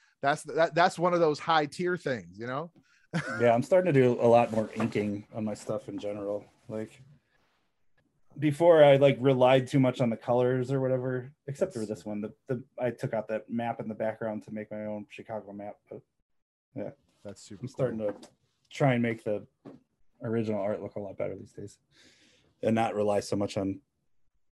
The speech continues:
Speaker 2: coloring, but, you know, it's still part of it.
Speaker 1: That's super cool, man. Are you, do you do, uh,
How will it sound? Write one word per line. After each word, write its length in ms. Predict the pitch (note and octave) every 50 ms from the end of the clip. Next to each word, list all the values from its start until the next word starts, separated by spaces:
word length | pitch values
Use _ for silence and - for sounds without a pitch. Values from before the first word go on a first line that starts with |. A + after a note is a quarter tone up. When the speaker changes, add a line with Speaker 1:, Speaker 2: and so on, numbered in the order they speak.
| - C#3 -
Speaker 2:
coloring, 500 | - C3 A#2 A2+ A2 A2 A2 A2 G#2+ -
but, 220 | - A2 A2 - - _ _ _ _ -
you 100 | B2 A#2+
know, 140 | G2+ G2 G#2 - B2 - - - - -
it's 100 | A2+ -
still 160 | - G#2+ F2+
part 160 | - G2+ F#2+
of 100 | F#2 G2
it. 80 | G#2 G#2+ _ _ _ _ _ _
Speaker 1:
That's 200 | - - A#3 -
super 240 | - D4 C#4+ - B3
cool, 200 | - D#4+ F4+ A#3
man. 220 | D#3 D3+ D#3 D#3
Are 100 | - D3
you, 320 | D#3 E3+ F3+ F#3+ F#3 E3+ C#3
do 140 | B2+ C#3+
you 160 | D#3 E3+ F#3+ F3+
do, 440 | D3+ F#3+ G3 F#3+ F#3+ F#3 F#3 E3+ - _ _ _ _ _ _ _ _ _ _ - - -
uh, 320 | B2+ B2+ B2+ B2+ A#2+ A#2+